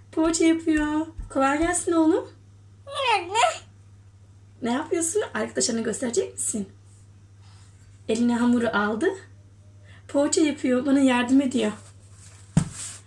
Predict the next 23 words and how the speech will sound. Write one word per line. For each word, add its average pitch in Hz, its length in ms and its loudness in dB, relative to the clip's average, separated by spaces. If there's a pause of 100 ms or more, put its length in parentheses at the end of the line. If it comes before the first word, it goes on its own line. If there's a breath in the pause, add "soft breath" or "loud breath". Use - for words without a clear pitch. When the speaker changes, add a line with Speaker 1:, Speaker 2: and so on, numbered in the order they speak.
(120)
Speaker 1:
Arkadaşlar 349 680 -2
Mert 262 320 2
Celal 277 300 0
bugün 277 280 0 (920 soft breath)
tatile 262 460 0
gidiyor. 339 320 2
Tokat'a 254 360 -6
gidiyor 349 280 2
gezmeye. 240 560 2 (920 soft breath)
Babaannesini 226 680 0
ziyaret 214 380 2
etmeye 370 300 4
gidiyor. 208 380 0 (1200 soft breath)
Gitmeden 220 600 0 (420 soft breath)
yolculuk 240 460 2
için - 240 -2
poğaça 349 340 -2
yapıyoruz 320 720 2
oğlumla. 240 420 0 (320)
Değil 415 100 4
mi 494 140 4
anneciğim? 196 320 0 (380)
Speaker 2:
Ne? 381 80 2